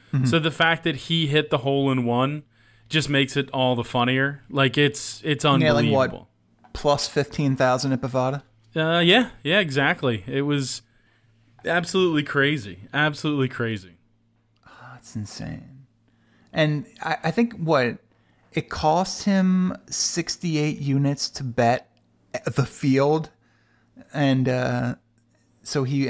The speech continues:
Speaker 1: he ends up winning what? Uh,
Speaker 2: Whatever
Speaker 1: eighty
Speaker 2: one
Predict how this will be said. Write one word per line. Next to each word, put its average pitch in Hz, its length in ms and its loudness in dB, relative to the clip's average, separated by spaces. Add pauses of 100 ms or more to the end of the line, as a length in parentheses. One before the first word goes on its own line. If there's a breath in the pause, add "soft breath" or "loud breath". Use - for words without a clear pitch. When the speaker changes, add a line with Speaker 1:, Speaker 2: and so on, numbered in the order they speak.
Speaker 1:
he 139 160 0
ends 135 160 0
up 135 140 -2
winning 127 360 0
what? 113 500 -4
Uh, 64 1040 -10
Speaker 2:
Whatever 151 320 4
Speaker 1:
eighty 143 100 4
Speaker 2:
one 139 120 4